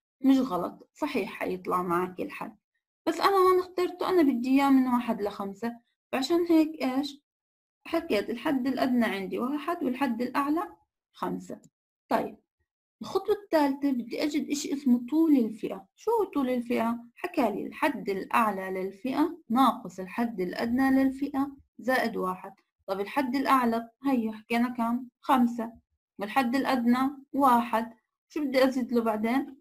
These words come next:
واحد. معناته حيصير عندي خمسة ناقص واحد زائد واحد شو يساوي؟ خمسة ناقص واحد أربعة زائد واحد بيساوي خمسة.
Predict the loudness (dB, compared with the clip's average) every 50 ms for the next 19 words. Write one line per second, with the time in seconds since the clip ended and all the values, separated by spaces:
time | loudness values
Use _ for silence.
0 | -6 0 2 2 2 2 2 -4 -4 -6 -6 -16 _ _ _ _ -10 -6 -2 0
1 | 2 2 2 2 -2 -4 -4 -4 -6 -4 -4 -4 -4 -2 -2 -2 -2 -2 -4 -6
2 | -10 -12 -14 _ _ _ _ _ _ 2 4 4 4 2 -2 -4 -6 -4 -4 -2
3 | -2 -2 -2 -4 -6 -10 -10 -8 -6 -4 -4 -4 -4 -6 -8 -10 -10 -8 -2 0
4 | 0 0 0 0 -2 -2 0 0 0 0 -2 0 0 0 0 -2 -4 -12 _ _
5 | _ _ _ _ _ -2 -2 0 0 -2 -2 -2 -2 0 0 0 0 -2 0 2
6 | 2 2 2 2 2 2 2 2 0 -2 -8 -4 -2 -2 0 0 -2 -6 -2 -2
7 | -2 0 2 2 2 2 2 2 0 0 0 0 -2 -2 -2 -4 -4 -4 -6 -8
8 | -8 -4 -4 -2 0 0 0 -2 -2 -4 -4 -4 -4 -6 -8 -12 -12